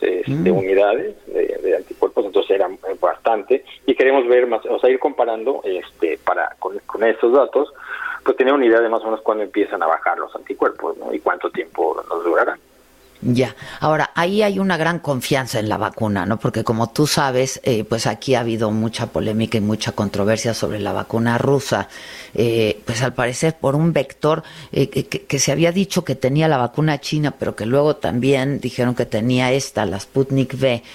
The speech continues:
Speaker 2: un, un, un vector que, eh, pudiera, eh, generar SIDA, una cosa así. Este, no, ¿qué les han dicho a ustedes al respecto? Y ahí, eh, pues sí hay mucha confianza en la vacuna, ¿no?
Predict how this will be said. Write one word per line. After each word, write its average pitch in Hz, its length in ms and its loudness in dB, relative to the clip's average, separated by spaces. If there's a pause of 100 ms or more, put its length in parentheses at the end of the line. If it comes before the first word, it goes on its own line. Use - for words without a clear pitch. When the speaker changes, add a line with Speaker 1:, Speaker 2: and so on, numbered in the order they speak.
(260)
Speaker 2:
un, 131 260 2
un, 143 280 2
un 131 200 2
vector 120 460 -2
que, 120 400 0 (100)
eh, 110 340 -2
pudiera, 113 640 0 (380)
eh, 110 200 0
generar 120 560 -2
SIDA, 131 500 0
una 120 220 0
cosa 120 280 -4
así. 139 320 0 (320)
Este, 117 560 0
no, 147 240 2 (340)
¿qué 165 140 2
les 160 240 2
han 147 160 0
dicho 156 240 2
a - 20 4
ustedes 151 320 0
al 143 80 2
respecto? 196 720 -2
Y 170 180 4
ahí, 185 460 2 (100)
eh, 143 500 4
pues 139 140 0
sí 214 160 4
hay 208 160 2
mucha 190 300 0
confianza 175 480 0
en 135 80 -2
la 117 80 -2
vacuna, 113 480 -2
¿no? - 160 -2